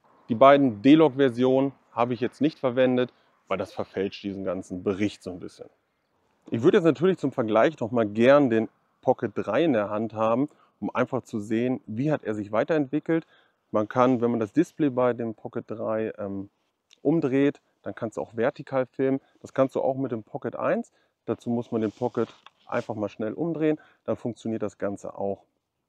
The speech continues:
Aber ich bin von diesem Hochformat-Videos ab. Ich mag das lieber im Querformat und deswegen, ähm, gibt's meine Videos auch nur noch im Querformat.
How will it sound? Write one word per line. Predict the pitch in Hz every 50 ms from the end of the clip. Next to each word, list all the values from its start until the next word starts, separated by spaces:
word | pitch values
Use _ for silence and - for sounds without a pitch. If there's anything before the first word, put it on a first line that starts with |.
| -
Aber | - - 110 113 131
ich | 120
bin | 104 127 123 120
von | 131 120
diesem | 117 117 113 117 110 98
Hochformat-Videos | 131 147 135 - - 123 120 120 117 107 104 113 120 117 120 113 110 110 104 -
ab. | - 107 139 - _ _ _ _ _ _ _ -
Ich | - 101 -
mag | 120 110 107
das | - 107 -
lieber | - 113 107 110 98
im | - 101 -
Querformat | - - 113 113 120 - - 120 110 110 110 110 113 - - _ _ _ _ _ _ _ _ _ _ -
und | 107 107 104 101 104 101 - _ _ _ _ _ -
deswegen, | 110 110 110 - - - - 107 104 101 98 104 101 101 98 - -
ähm, | 92 110 107 101 87 - _ - - _ _ _ _ _ _
gibt's | - 104 - -
meine | 123 117 117 117 104
Videos | 113 113 110 113 110 104 -
auch | - 98 98
nur | 120 127 127
noch | 120 113 -
im | - 101
Querformat. | - - - 98 95 - 92 90 85 64 - - -